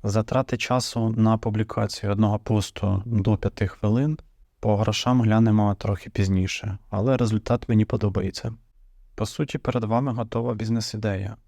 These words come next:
Лишилося прикрутити адмінпанель, він же U I на тому ж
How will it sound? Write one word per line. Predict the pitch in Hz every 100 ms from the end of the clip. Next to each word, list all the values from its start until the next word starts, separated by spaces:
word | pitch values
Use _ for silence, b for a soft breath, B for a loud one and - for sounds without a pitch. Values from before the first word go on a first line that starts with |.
| -
Лишилося | 113 - 113 117 - 107
прикрутити | - 104 107 - 107 - 104
адмінпанель, | 104 104 101 101 101 117 147 - _ - -
він | 107 107
же | 104
U | 101 107
I | 107 104 101
на | 107 98
тому | - 98 98
ж | -